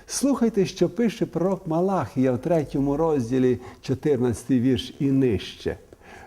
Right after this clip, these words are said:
Ви кажете, марність служити для Бога.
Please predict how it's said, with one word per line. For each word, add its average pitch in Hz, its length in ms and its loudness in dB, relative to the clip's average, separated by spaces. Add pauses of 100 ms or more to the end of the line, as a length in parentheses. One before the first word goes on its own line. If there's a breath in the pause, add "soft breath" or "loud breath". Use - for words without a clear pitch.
(320 loud breath)
Ви 175 180 4
кажете, 190 840 -2 (440 soft breath)
марність 196 640 2
служити 185 600 2
для 185 240 2
Бога. 139 380 0